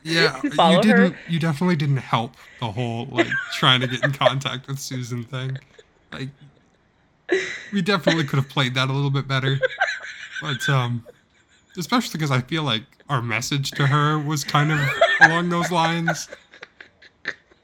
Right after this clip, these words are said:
Speaker 1: I don't remember exactly what it was, but I feel like it wasn't particularly, uh,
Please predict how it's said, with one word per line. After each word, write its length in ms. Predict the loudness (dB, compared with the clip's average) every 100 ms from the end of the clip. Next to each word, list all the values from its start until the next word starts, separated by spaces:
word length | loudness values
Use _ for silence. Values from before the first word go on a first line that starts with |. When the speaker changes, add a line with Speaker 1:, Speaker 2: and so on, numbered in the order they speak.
| -10
Speaker 1:
I 60 | -6
don't 140 | -2
remember 460 | 0 0 0 -2 -2
exactly 460 | 0 0 0 -4
what 140 | -4 -4
it 60 |
was, 280 | -2 -4 -4
but 140 | -4
I 100 | -4
feel 220 | -2 -4 -2
like 180 | -2
it 100 | -2
wasn't 400 | 0 0 0 -4 -10 -20 _ _ -10
particularly, 1200 | 0 0 0 -4 -4 -2 -4 -4 -4 -4 -4 -4
uh, 180 | -6